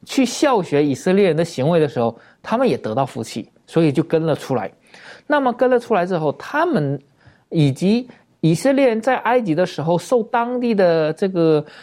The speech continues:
呃，宗教或者说一些，呃，习惯影响的时候，那么他们就会有一种想法，就是在众多的神里，在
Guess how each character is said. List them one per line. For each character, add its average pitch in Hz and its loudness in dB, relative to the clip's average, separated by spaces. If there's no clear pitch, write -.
呃， 147 4
宗 247 2
教 226 2
或 185 2
者 139 0
说 170 0
一 214 -2
些， 226 2
呃， 156 0
习 151 0
惯 233 0
影 151 2
响 180 -2
的 147 0
时 143 -8
候， 147 0
那 226 0
么 208 0
他 190 -2
们 196 0
就 196 0
会 190 0
有 113 0
一 131 -2
种 113 -4
想 120 -6
法， 120 -4
就 120 -4
是 127 -4
在 226 0
众 254 0
多 185 4
的 180 2
神 135 0
里， 127 2
在 180 0